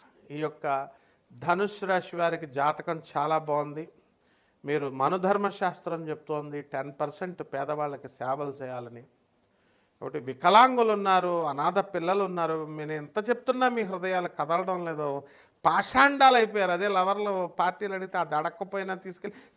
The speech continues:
"కాఫీ షాప్స్, బిర్యానీ తింటావా, ఇది తింటావా, అది తింటావా" అని ఇస్తాం. మరి అనాథ పిల్లలు, ఆ, కనబడట్లేదా మీకు? ఆ, సాధువులు కనబడట్లేదురా? మా ఆనంద్ మార్గ్ సాధువులు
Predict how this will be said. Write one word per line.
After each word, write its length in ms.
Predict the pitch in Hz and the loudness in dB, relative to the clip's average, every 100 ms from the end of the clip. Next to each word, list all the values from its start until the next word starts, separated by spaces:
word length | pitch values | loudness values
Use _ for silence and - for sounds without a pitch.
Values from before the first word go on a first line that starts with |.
| - | -4
"కాఫీ 360 | 220 - 269 | -2 -2 -10
షాప్స్, 480 | 254 269 214 208 - | -4 2 2 2 -6
బిర్యానీ 360 | 185 190 190 226 | -8 -8 -8 -8
తింటావా, 560 | 233 196 214 202 190 | -10 -2 2 4 2
ఇది 180 | 202 214 - | 0 -6 -10
తింటావా, 400 | 214 208 196 190 | -12 -4 0 2
అది 120 | 190 | 0
తింటావా" 280 | 185 180 175 | -6 -2 -2
అని 100 | 170 | -2
ఇస్తాం. 260 | 160 165 156 | -6 -8 -4
మరి 100 | 151 | -2
అనాథ 340 | 151 180 180 | 0 -2 -4
పిల్లలు, 440 | 190 180 156 143 - - _ _ - | -8 -6 -4 -6 -8 -20 _ _ -4
ఆ, 420 | 139 139 135 131 - | -2 -2 -4 -6 -6
కనబడట్లేదా 520 | 147 180 180 135 156 | -4 -4 -8 -4 -4
మీకు? 420 | 202 190 - 185 202 _ _ _ _ _ _ - | -4 -8 -10 -12 -14 _ _ _ _ _ _ -10
ఆ, 160 | 185 214 | -8 -8
సాధువులు 520 | - 165 214 285 294 277 | -2 4 6 8 6 6
కనబడట్లేదురా? 760 | 254 247 254 254 240 247 233 - _ _ _ _ - | 6 4 0 0 0 -2 -6 -12 _ _ _ _ -4
మా 100 | 170 | 0
ఆనంద్ 280 | 175 202 220 | 0 0 2
మార్గ్ 200 | 220 208 | 0 2
సాధువులు 460 | 190 196 202 202 | 0 2 0 -6